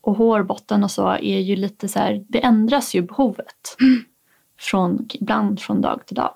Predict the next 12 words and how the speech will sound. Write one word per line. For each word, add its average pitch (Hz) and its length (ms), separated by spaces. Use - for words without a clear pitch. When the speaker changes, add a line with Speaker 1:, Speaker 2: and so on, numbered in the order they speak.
Speaker 1:
liksom. - 300
Speaker 2:
Mm. 185 260
Speaker 1:
Och 226 80
då 226 120
kan 233 160
man 220 360
anpassa 226 600
sin 233 500
hårrutin 208 580
lite - 220
där. - 100
Med, 196 420